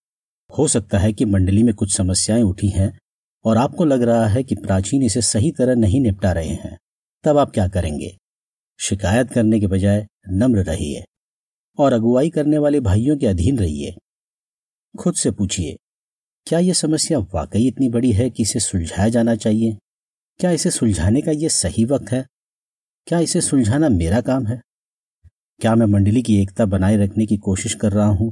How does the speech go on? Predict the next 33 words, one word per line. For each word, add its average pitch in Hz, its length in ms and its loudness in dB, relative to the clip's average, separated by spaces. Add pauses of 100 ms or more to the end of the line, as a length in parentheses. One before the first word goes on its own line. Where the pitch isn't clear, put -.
(540)
یا 139 60 2
خود 196 280 -4
کو 170 120 0
بڑا 117 200 4
دکھانے 101 360 2
کی 95 100 0
کوشش 90 360 -2
کر 82 160 -4
رہا 78 200 -6
ہوں؟ - 140 -16 (1160)
پیراگراف 110 560 2
گیارہ، 80 260 -2 (920)
سوال، 90 460 -2 (1160)
افسیوں 156 440 0
چار 151 320 2
کے 139 160 -2
دو 123 260 0
اور 151 80 2
تین 127 320 0
کے 110 80 0
مطابق 90 600 -2
نمر 143 360 2
ہو 139 200 0
کر 143 140 -2
یہوہ 113 440 2
کی 110 120 -4
سیوا 113 300 2
کرنے 123 300 0
سے - 140 -6
کیا 156 220 -4
فائدے 101 300 2
ہوتے 85 260 -2
ہیں؟ 92 160 -4